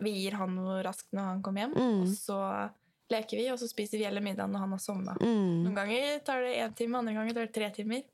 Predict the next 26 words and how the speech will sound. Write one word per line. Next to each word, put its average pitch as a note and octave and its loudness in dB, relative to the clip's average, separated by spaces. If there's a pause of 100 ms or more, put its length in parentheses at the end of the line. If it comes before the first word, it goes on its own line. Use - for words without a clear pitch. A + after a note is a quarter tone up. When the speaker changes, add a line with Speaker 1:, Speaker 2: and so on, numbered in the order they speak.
Speaker 2:
Ja. G3+ 4
Speaker 1:
I A3+ 0
går A#3 0
tok B3 -8
det A#3+ -8
tre G#3 0
timer G#3 -2
før A3 -4
han G#3+ 0
sovnet. G#3+ 0 (120)
Speaker 2:
Mm. F3+ 4
Speaker 1:
Det G#3 2
var A3 0
den G#3+ 0
fredagskvelden. G#3 0
<laughs> - -4
Speaker 2:
Når B3 6
legger F#3 6
hun F3+ 6
da, E3+ 4
da? F#3 4 (400)
Speaker 1:
Eh, G3+ 2
sju, G#3 -2
halv G3+ -2
åtte, G3+ -8
tida. A3+ 0